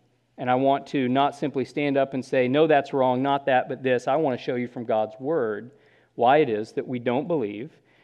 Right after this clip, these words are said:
that we owe political allegiance to the modern nation state of Israel because of some theological teaching in Scripture. Uh, God has not taught us that that's,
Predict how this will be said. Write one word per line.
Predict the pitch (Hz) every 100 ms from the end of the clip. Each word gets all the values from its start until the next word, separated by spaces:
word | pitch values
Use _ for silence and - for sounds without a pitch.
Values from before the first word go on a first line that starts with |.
| _ 127
that | 127 135
we | 131 131 -
owe | 135 127 120 113 - _
political | 147 123 143 165 190 185
allegiance | 185 143 120 113 117 147
to | _ 135
the | 123 120 117
modern | 117 131 160 165
nation | 139 143 143 156
state | - 135 139
of | 135
Israel | 110 - 113 107 107 120 _ _ _ _ _ _ -
because | 127 - 135 135
of | 123
some | 143 123
theological | - 135 120 120 123 131 120 113 104 101 _ _ _ _ _ _ _ _
teaching | 139 123 117 107
in | 101
Scripture. | - 107 - - - _ _ _ _ _ _ _ _ 151
Uh, | 120
God | 135 123 120 120
has | 110
not | 120 117 110 -
taught | - 117
us | 104 104 -
that | 110
that's, | 113 113 - -